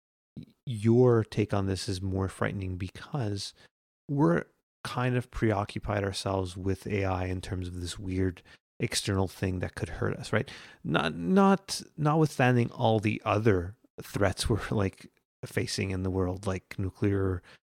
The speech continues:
uh, explosions and, uh, the environment going all to hell. All these things obviously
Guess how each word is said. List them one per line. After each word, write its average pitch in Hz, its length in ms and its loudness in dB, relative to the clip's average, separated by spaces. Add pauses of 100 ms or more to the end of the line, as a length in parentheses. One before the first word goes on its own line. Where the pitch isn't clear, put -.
(100)
uh, - 300 -4
explosions 147 720 4
and, 92 640 -4 (540)
uh, - 240 -12 (220)
the 113 160 -2
environment 135 600 6
going 120 260 4
all 113 140 6
to - 80 -2
hell. 110 480 4
All 139 120 4
these 123 200 2
things 104 520 -2 (100)
obviously 104 720 0